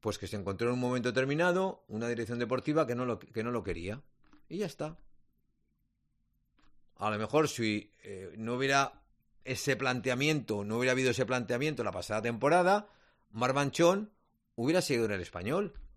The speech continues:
O Carlos Soria, el Torito. O Yago Indias. Y a lo mejor nos hubiéramos salvado.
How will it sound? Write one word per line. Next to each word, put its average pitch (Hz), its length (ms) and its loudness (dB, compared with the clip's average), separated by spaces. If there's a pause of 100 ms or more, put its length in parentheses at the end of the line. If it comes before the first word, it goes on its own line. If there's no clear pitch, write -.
(380)
O 107 140 -4
Carlos 151 380 4
Soria, 151 480 4 (120)
el 98 140 -8
Torito. 120 560 -2 (1120)
O 107 80 -2
Yago 151 320 8
Indias. 147 560 -2 (420)
Y 120 120 2
a 151 80 12
lo 143 100 6
mejor 147 280 2
nos 190 140 -2
hubiéramos 170 320 2
salvado. 143 520 4